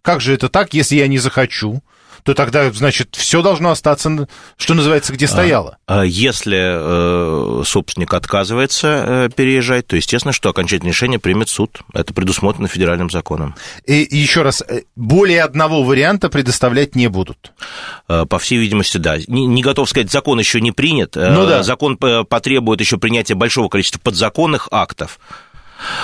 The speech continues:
Speaker 2: Но, э, если мы хотим решить эту проблему, нам нужно двигаться. Я хочу ещё сказать об одном,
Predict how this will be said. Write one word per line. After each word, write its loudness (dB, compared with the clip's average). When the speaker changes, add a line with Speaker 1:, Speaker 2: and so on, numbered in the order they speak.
Speaker 2:
Но, 2
э, 2
если 0
мы 0
хотим -2
решить 0
эту -2
проблему, 0
нам 0
нужно 0
двигаться. -2
Я 2
хочу -2
ещё 0
сказать -2
об -2
одном, 0